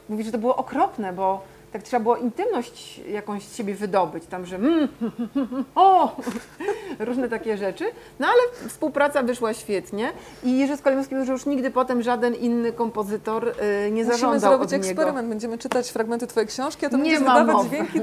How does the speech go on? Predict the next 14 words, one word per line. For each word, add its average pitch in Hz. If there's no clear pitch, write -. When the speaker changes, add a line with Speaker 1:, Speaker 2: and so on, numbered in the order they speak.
Speaker 2:
co 233
Speaker 1:
<laughs> 226
Speaker 2:
czujesz. 233
Speaker 1:
A 233
ty 247
skomponujesz 254
potem 392
muzykę. 311
Speaker 2:
No 233
to 247
się 254
nie 226
uda. 208
Speaker 1:
No. 247